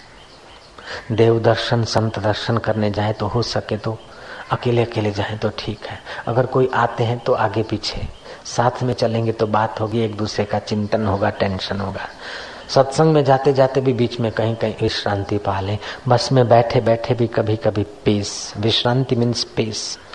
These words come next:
स्पिरिचुअल पीस, परम यूनिवर्सल पीस,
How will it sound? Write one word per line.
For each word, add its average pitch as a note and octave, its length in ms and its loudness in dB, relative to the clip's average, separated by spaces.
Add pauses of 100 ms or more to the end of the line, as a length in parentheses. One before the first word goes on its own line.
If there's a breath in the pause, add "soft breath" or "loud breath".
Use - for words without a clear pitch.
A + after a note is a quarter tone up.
(180 loud breath)
स्पिरिचुअल E3 560 2
पीस, - 640 -4 (1040 loud breath)
परम B2+ 420 2
यूनिवर्सल D#3 540 4
पीस, - 600 -4